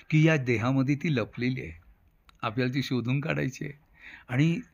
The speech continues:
तेच तर खरं साध्य करायचं आहे आपल्याला. आपण डिग्र्या घेतो, आपण कॉलेज शिकतो, आपण खूप काही प्रशस्तीपत्रक घेतो, प्रदूषणं, आभूषणं, विभूषणं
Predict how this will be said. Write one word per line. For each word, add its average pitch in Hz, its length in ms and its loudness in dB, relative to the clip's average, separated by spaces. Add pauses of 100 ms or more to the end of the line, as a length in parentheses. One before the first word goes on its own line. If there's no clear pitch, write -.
(400)
तेच 226 280 2
तर 214 140 4
खरं 196 160 2
साध्य 139 400 0
करायचं 117 380 -6
आहे 98 80 -12
आपल्याला. - 260 -20 (840)
आपण 151 220 0
डिग्र्या 139 320 6
घेतो, 131 500 0 (840)
आपण 120 420 -4 (120)
कॉलेज 117 300 -2
शिकतो, - 580 -10 (800)
आपण 170 340 -6
खूप 196 300 0
काही 160 180 6
प्रशस्तीपत्रक 139 800 -4
घेतो, 110 560 -8 (1200)
प्रदूषणं, 135 640 2
आभूषणं, 120 760 -4
विभूषणं 113 680 0